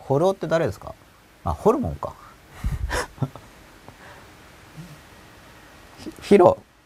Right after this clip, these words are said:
フィロ十八さん、こんばんは。久しぶりに参加させていただいたので、書き込もうとしたら入力間違えてしまいました。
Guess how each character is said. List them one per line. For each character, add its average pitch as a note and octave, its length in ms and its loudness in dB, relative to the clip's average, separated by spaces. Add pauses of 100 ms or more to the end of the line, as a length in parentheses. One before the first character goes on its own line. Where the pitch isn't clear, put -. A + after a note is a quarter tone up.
(200)
フ - 120 -14
ィ G3+ 40 8
ロ D#3+ 120 8
十 C3 140 2
八 E3+ 120 4
さ D3+ 160 6
ん、 - 80 -6
こ - 120 -6
ん F3 40 -4
ば F#3+ 100 8
ん - 20 10
は。 F#3 80 8
久 F#3+ 160 -2
し G3+ 80 -8
ぶ G3+ 60 4
り G3 80 2
に F#3+ 40 -4
参 F#3+ 220 4
加 F#3+ 100 -2
さ G3 120 0
せ F#3 100 -6
て F#3 80 2
い F3 40 2
た F3 100 2
だ E3+ 100 8
い E3 60 2
た E3+ 100 2
の B2 80 4
で、 B2+ 140 4
書 A2+ 100 0
き - 80 -16
込 D#3 100 2
も D#3 100 6
う - 20 6
と B2 100 2
し - 40 -10
た C3+ 100 6
ら A#2 80 6
入 C3+ 120 2
力 E3+ 180 2
間 E3+ 80 8
違 F3+ 220 6
え - 20 0
て F3 80 -6
し C#3 80 -4
ま B2 80 2
い - 20 4
ま C3 120 2
し - 40 -8
た。 F2 160 4